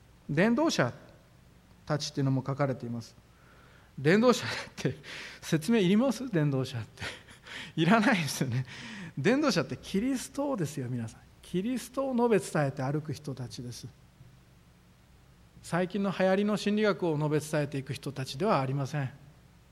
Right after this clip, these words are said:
御子イエス・キリストの救いを述べ伝えていく人です。あまり組織とか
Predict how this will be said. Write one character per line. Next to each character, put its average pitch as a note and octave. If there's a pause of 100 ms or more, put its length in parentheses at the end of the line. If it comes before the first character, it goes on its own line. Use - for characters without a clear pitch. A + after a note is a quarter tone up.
(1040)
御 E3+
子 D#3+
イ D3
エ D#3+
ス・ D3+
キ D#3
リ D#3+
ス D3+
ト F3+
の F3
救 -
い F3+
を F3+
述 D#3
べ E3+
伝 D#3
え -
て C#3
い C3
く C3+
人 -
で A#2+
す。 - (1200)
あ D#3
ま D#3+
り E3
組 F#3
織 -
と D3+
か D3